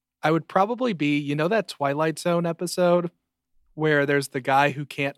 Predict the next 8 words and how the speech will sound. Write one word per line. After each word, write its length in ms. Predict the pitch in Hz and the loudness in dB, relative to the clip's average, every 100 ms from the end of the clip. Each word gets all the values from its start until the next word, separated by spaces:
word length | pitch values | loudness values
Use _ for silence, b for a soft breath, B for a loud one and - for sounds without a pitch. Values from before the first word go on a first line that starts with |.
| - | -8
die, 500 | 120 123 131 156 - _ _ _ _ _ - | -4 0 0 0 -6 _ _ _ _ _ -8
and 160 | 139 131 | -6 -2
so 500 | 156 143 139 131 131 _ | 2 2 2 0 -6 _
he 220 | - 139 | -8 -8
murders, 760 | 127 123 135 143 139 139 - | -6 -6 -4 -2 0 -2 -4
like, 200 | 135 127 | -4 -4
his 200 | - 123 | -6 -8
wife, 500 | 120 123 131 156 - | -4 -2 0 -2 -6